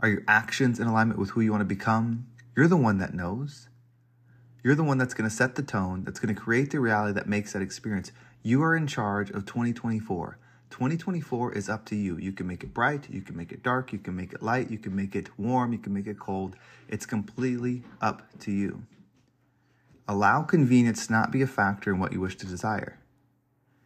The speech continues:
It's like the salary. They say you want to keep something comfortable,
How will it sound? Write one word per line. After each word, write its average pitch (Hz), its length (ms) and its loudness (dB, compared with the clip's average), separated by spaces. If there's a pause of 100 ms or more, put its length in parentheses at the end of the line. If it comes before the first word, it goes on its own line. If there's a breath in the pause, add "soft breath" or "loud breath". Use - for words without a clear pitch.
(140)
It's - 240 0
like 123 180 4
the 120 100 4
salary. 120 600 0 (500)
They 113 100 2
say 120 180 4
you 117 100 6
want 110 180 2
to - 40 -6
keep 120 140 0
something 117 340 -2
comfortable, 107 640 -2